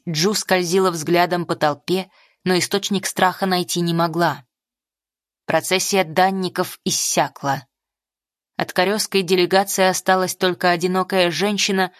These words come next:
в широкой юбке колоколом и плотной складчатой накидке из той же ткани.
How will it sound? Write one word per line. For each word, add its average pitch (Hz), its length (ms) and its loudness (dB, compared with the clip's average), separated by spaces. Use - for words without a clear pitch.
в - 80 -10
широкой 190 500 2
юбке 175 400 -2
колоколом 185 720 -2
и 170 80 0
плотной 208 420 0
складчатой 196 640 0
накидке 185 560 -4
из - 300 -6
той 175 220 0
же 170 120 -2
ткани. 147 580 -4